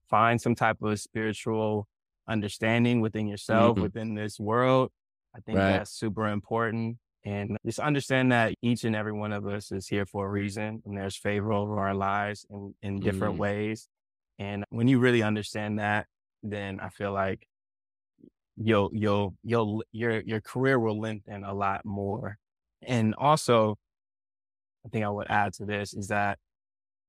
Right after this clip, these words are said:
Speaker 1: what, whatever you're doing now is not, probably not gonna be what you're gonna be doing tomorrow.
Speaker 2: Oh,
Speaker 1: And,
Speaker 2: hundred percent.
Speaker 1: and it's, it's okay. You know,
Speaker 2: Yeah.
Speaker 1: if, if I could look back and tell my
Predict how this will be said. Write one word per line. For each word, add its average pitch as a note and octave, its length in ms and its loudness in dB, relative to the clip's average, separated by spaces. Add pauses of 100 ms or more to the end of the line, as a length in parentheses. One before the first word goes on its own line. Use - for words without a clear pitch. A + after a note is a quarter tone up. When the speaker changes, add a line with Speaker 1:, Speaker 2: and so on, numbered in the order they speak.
(140)
Speaker 1:
what, B2 320 2
whatever D3 420 4
you're C#3 160 6
doing A2+ 360 0
now G#2 440 -6 (500)
is G2+ 160 -14
not, G#2 320 4 (400)
probably A#2+ 320 6
not A2+ 180 6
gonna G#2 160 0
be G#2 60 0
what G#2 180 -2
you're G2+ 100 -6
gonna G2+ 180 -6
be G2 100 -4
doing G2 220 -6
tomorrow. G#2 480 -8 (360)
Speaker 2:
Oh, G#2+ 180 2
Speaker 1:
And, A#2+ 60 -4
Speaker 2:
hundred A2 240 2
percent. A2 300 -2
Speaker 1:
and A2 80 2
it's, A#2+ 300 0 (100)
it's B2 300 -2 (120)
okay. A2 680 2 (300)
You A2 140 0
know, G#2+ 60 6
Speaker 2:
Yeah. G#2+ 240 4
Speaker 1:
if, A2+ 200 -8
if A#2 220 0
I B2+ 460 4
could A#2 180 0
look A2 240 2
back A2+ 240 -2
and G#2+ 180 -10 (180)
tell A2+ 200 -6
my G#2+ 320 -6